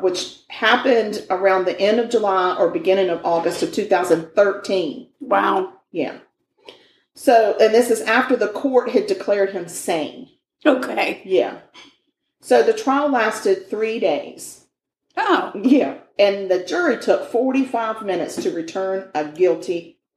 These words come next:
Speaker 1: verdict.
Speaker 2: Guilty.
Speaker 1: Guilty of murder plus ten other charges.
Speaker 2: Oh,
Speaker 1: And I'm
Speaker 2: good.
Speaker 1: gonna tell you what those charges are.
Speaker 2: Let's hear 'em.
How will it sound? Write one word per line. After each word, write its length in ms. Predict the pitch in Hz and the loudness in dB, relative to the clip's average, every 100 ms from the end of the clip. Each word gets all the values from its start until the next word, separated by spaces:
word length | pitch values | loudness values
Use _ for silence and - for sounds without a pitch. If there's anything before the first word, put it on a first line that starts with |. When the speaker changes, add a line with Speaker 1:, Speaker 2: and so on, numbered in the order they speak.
| _ | _
Speaker 1:
verdict. 540 | 151 - - - 220 180 | -8 -8 -8 -12 -14 0
Speaker 2:
Guilty. 1120 | 269 320 381 427 - - 254 339 294 196 170 - 175 | 4 6 4 0 -8 -6 4 6 6 4 -2 -6 -12
Speaker 1:
Guilty 480 | 180 254 302 302 254 | 2 4 4 0 2
of 240 | 202 190 202 | 0 0 -2
murder 480 | 214 226 247 254 269 - | 2 4 4 2 -2 -4
plus 400 | 220 214 - - | -2 -2 -4 -6
ten 240 | 262 247 240 | -2 -2 0
other 260 | 202 202 | -2 -2
charges. 640 | 196 202 180 165 151 117 - | -8 -8 -6 -4 -6 -6 2
Speaker 2:
Oh, 120 | 320 | 2
Speaker 1:
And 80 | 254 | 4
I'm 80 | 277 | 2
Speaker 2:
good. 160 | 277 | 2
Speaker 1:
gonna 120 | 208 202 | 0 -2
tell 240 | 233 220 | -4 -2
you 100 | 196 | -2
what 160 | 175 180 | -4 -2
those 180 | 190 - | -4 -4
charges 460 | 175 165 160 311 | -6 -4 -6 -6
are. 100 | 302 | -2
Speaker 2:
Let's 200 | 302 320 | 2 2
hear 200 | 440 381 311 | 2 2 2
'em. 300 | 214 185 | 0 -4